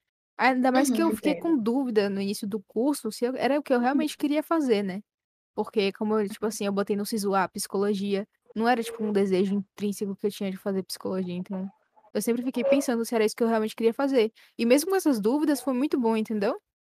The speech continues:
Speaker 1: Todo o
Speaker 2: Uhum.
Speaker 1: processo de ir lá, primeiro semestre, segundo semestre, acompanhar as disciplinas e tal,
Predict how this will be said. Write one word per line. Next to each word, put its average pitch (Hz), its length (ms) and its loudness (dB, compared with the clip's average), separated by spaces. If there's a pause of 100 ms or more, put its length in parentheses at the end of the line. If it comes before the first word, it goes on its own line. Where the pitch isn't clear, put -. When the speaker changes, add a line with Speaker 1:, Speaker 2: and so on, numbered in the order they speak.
(160)
Speaker 1:
Todo 247 200 8
o - 40 6
Speaker 2:
Uhum. 311 60 0
Speaker 1:
processo 247 460 0 (240)
de 196 140 -4
ir 214 40 2
lá, 202 180 6
primeiro 202 300 -2
semestre, 196 420 -4
segundo 196 200 -4
semestre, 185 580 -4
acompanhar 196 300 -6
as 190 60 -2
disciplinas 190 560 -6
e - 40 -20
tal, 190 220 -8